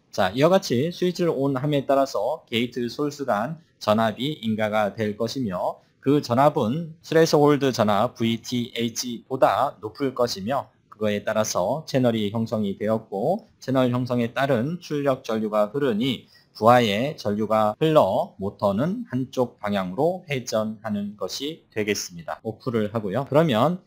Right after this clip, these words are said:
이 부분들을 살펴보도록 할까요? 이론적으로 계산할 부분은 계산을 먼저 해보도록 하겠습니다.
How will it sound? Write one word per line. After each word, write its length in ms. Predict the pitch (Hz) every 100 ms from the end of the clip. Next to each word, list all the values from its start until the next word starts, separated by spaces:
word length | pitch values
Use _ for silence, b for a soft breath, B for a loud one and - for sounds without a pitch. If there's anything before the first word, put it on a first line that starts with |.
| -
이 220 | 123 123
부분들을 720 | 131 147 185 196 156 131 180 -
살펴보도록 840 | - 156 - 139 - - 117 -
할까요? 420 | 120 113 113 196 247
이론적으로 920 | 123 160 190 190 175 156 110 131 98
계산할 380 | 110 107 120 117
부분은 760 | - 120 135 113 113 185 214 -
계산을 400 | 98 110 104 101
먼저 560 | 95 98 95 92 156 156
해보도록 640 | 139 127 117 101 110 120 131
하겠습니다. 600 | 123 - 95 87 -